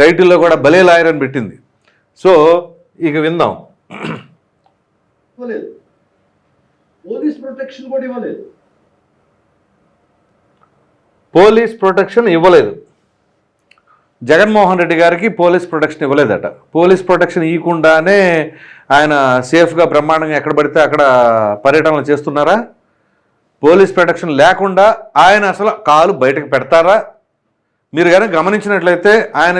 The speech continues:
Speaker 1: సీఎంగా ఉన్నప్పటి నుంచి కావచ్చు, ఏ రకంగా ఉన్నారు? ఇప్పుడు ప్రభుత్వం యాభై ఎనిమిది మంది పోలీస్ ఫోర్స్ని ఇచ్చింది. So, పోలీస్ ప్రొటెక్షన్ కూడా లేదు, రోప్ పెట్టలేదు అని చెప్పేసి ఈయన మాట్లాడుతున్నారు.
Speaker 2: ఆ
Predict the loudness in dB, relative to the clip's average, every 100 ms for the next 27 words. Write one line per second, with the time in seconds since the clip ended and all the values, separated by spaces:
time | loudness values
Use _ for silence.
0 | -4 -2 -2 0 0 0 -2 -4 -4 -6
1 | -2 0 0 -2 -4 -6 -10 -20 -8 0
2 | 2 2 0 -4 -2 -2 -2 -4 -10 _
3 | _ -14 -4 0 2 2 2 0 0 2
4 | 2 4 4 4 2 2 -4 -4 -2 2
5 | 4 4 0 -8 -20 _ 2 4 2 0
6 | 0 0 0 -4 -2 -4 -6 -14 _ _
7 | _ _ _ _ 2 2 4 4 2 2
8 | -2 -4 -2 -4 0 2 2 2 0 -2
9 | -4 -14 -8 0 2 2 2 -2 -2 -2
10 | -2 0 0 -2 -4 -6 -4 -2 0 0
11 | 0 0 0 0 -2 -8 -10 -14 _ _
12 | _ _ _ _ _ _ _ _ _ _
13 | _ _ _ _ _ _ _ _ _ _
14 | _ _ _ -14 -12